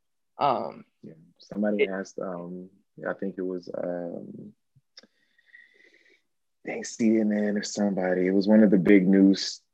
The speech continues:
Speaker 2: station, or Larry King. It was something like this. Asked Morgan Freeman, "Why do you think racism still is still around?"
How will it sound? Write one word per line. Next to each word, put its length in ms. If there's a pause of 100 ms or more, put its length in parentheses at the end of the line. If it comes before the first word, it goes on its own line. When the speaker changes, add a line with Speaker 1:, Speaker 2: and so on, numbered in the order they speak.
Speaker 2:
station, 640
or 100
Larry 220
King. 440
It 60
was 140
something 140
like 120
this. 240
Asked 220
Morgan 360
Freeman, 480 (360)
"Why 180
do 80
you 100
think 240
racism 560
still 460
is 140
still 160
around?" 480